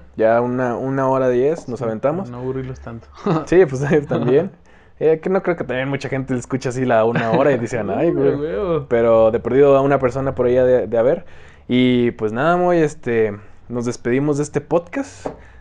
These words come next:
Speaker 1: Podcast cancelado, que la única f-, cosa que yo busco aquí es que me cancelen, güey. Que la gente,
Speaker 2: <laughs>
Speaker 1: sí, güey. Ese es el único fin, de que un día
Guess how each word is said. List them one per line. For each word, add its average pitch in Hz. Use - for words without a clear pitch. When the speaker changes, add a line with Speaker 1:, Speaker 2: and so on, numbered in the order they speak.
Speaker 1:
Podcast 135
cancelado, 143
que -
la 120
única 151
f-, -
cosa 160
que 131
yo 139
busco 151
aquí 151
es 160
que 143
me 120
cancelen, 104
güey. 95
Que -
la 175
gente, 165
Speaker 2:
<laughs> -
Speaker 1:
sí, -
güey. 190
Ese 185
es 180
el 156
único 160
fin, 135
de 123
que 127
un 160
día 202